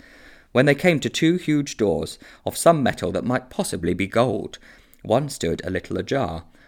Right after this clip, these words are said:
so of course they went to look in. Both started back and drew a long breath,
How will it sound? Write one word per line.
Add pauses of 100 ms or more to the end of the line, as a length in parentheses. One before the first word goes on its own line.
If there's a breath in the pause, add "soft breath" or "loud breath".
(120 soft breath)
so
of
course (220)
they
went
to
look
in. (300)
Both
started
back (380 soft breath)
and
drew
a
long
breath,